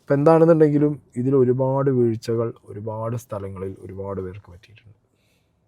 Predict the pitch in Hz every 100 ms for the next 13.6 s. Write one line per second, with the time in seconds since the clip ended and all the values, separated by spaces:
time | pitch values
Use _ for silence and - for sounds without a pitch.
0 | _ _ _ _ _ _ 107 120 139 -
1 | _ _ - 120 _ - 151 131 120 113
2 | 120 123 131 - 110 110 113 - _ _
3 | _ _ _ - 110 - 113 - 117 113
4 | 117 104 98 98 98 90 78 - _ _
5 | _ _ _ _ _ _ _ _ _ _
6 | - 113 - 123 120 123 123 113 113 117
7 | 107 101 - 107 - _ _ _ _ _
8 | _ 101 107 117 120 120 120 117 123 113
9 | 113 107 107 101 98 - 113 131 _ _
10 | _ _ 107 110 127 127 135 123 113 107
11 | 104 98 92 - 95 _ _ 92 98 107
12 | 110 110 104 107 113 113 117 104 101 95
13 | 95 98 - 87 _